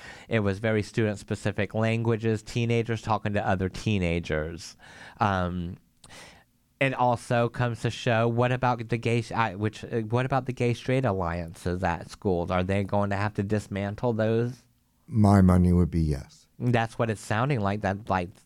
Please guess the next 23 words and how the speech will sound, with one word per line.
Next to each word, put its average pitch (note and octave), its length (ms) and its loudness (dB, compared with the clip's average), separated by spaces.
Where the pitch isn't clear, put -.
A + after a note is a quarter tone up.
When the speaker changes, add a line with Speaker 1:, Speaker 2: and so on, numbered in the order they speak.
Speaker 1:
that's F#2+ 300 -2
gonna G#2 260 -2
be G#2 140 0
next. G#2+ 760 -4
Speaker 2:
And F#2+ 260 6
if G#2 240 4
I G2+ 160 8
may, G#2 560 6
they A2 120 4
took E3 240 0
away B2+ 240 6
a G2 80 8
women's G#2+ 400 6
right G#2 260 4
to G2+ 120 -6
choose, - 640 -4
which G2+ 240 0
was F#2+ 220 4
established F2+ 720 0
fifty-three G2 720 -2
years C3 440 4
ago. F3+ 420 0
Speaker 1:
Mm-hmm. A2+ 360 -2